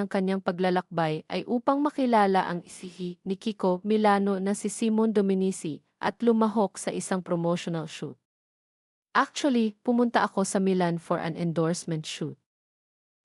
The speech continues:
So pinatawag ako ng isihi ng Kiko Milano para ma-meet ako, and ginawa namin yung new campaign namin sa Milan." Sa kabila ng kanyang excitement, inamin ni Marian na hindi niya priority ang mundo ng fashion show.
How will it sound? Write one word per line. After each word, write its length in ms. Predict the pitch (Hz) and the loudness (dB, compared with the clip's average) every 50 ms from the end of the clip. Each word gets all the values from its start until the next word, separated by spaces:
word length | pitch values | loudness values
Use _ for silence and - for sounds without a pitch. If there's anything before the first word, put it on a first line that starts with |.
| _ - - | _ -16 -2
So 160 | - 311 294 | 2 4 4
pinatawag 640 | 285 - 330 294 311 302 - 302 254 247 262 294 254 | 4 4 2 0 0 2 6 6 8 8 8 6 4
ako 320 | 269 262 - - 226 220 | 2 0 2 2 2 4
ng 160 | 220 214 202 | 4 2 0
isihi 560 | - - - - 208 - - - 190 190 190 | -2 -8 -12 -14 -14 -12 -6 -2 -2 0 0
ng 160 | 190 196 196 190 | 0 -2 -2 -2
Kiko 320 | - 220 196 - 202 185 | -4 -4 -2 0 0 2
Milano 560 | 190 202 202 196 196 190 185 180 180 175 175 | 2 2 2 4 4 4 4 4 2 2 0
para 320 | 170 - - 180 185 190 185 | 0 2 2 2 4 2 2
ma-meet 320 | 185 185 185 180 180 - | 0 0 0 -2 -2 -4
ako, 400 | - 160 - - 156 139 131 - _ _ - | -6 -8 -8 -8 -10 -10 -10 -14 _ _ -4
and 240 | - 220 233 233 208 | -2 0 0 2 2
ginawa 400 | 254 254 254 247 240 240 226 226 | 2 2 4 6 6 6 6 6
namin 400 | 226 220 214 214 220 220 208 214 | 4 2 2 2 2 2 2 2
yung 80 | 202 190 | 0 2
new 160 | 180 208 226 | 2 2 0
campaign 560 | 214 - 240 226 214 - 185 170 170 175 175 | 2 0 -2 -2 0 0 0 0 0 0 0
namin 320 | 170 170 165 170 160 156 | 0 0 -2 -2 -4 -4
sa 80 | - - | -6 -6
Milan." 640 | 156 156 151 147 147 147 143 139 131 127 127 131 - _ _ _ _ _ _ _ _ _ _ _ _ _ _ _ _ _ | -4 -4 -4 -4 -4 -6 -6 -8 -10 -12 -14 -16 -20 _ _ _ _ _ _ _ _ _ _ _ _ _ _ _ _ _
Sa 240 | _ - - - 294 | _ -6 -4 -2 0
kabila 400 | - 339 302 269 285 277 285 285 | 2 2 2 4 4 4 4 4
ng 160 | 294 302 302 | 4 2 0
kanyang 320 | - 311 285 269 269 254 214 | 2 2 2 2 2 0 -2
excitement, 720 | 220 - - - - 214 208 202 - 185 170 165 160 165 - _ _ _ _ _ - | -4 -6 -4 0 2 2 2 2 0 -2 0 0 -2 -4 -8 _ _ _ _ _ 0
inamin 480 | 247 262 262 277 269 269 269 277 262 | 2 4 4 6 4 4 4 4 4
ni 80 | 277 285 | 4 4
Marian 560 | 269 254 240 233 226 220 196 180 180 175 170 | 4 4 4 4 4 6 4 4 2 0 0
na 80 | 196 220 | 0 2
hindi 320 | 220 240 233 226 247 254 | 2 2 4 4 2 2
niya 160 | 262 285 285 | 2 2 0
priority 640 | - 254 233 220 220 214 214 214 214 208 - 196 175 | 2 4 6 6 6 6 6 4 2 2 0 -2 -2
ang 160 | 180 185 190 | -2 -2 0
mundo 320 | 185 185 180 160 180 175 175 | 0 0 2 2 2 0 0
ng 160 | 180 180 170 | 0 -4 -2
fashion 400 | - 180 160 160 - - 170 165 | -2 -2 -2 -2 -4 -4 -6 -6
show. 400 | 160 - - 170 151 139 131 | -6 -4 -4 -4 -4 -4 -6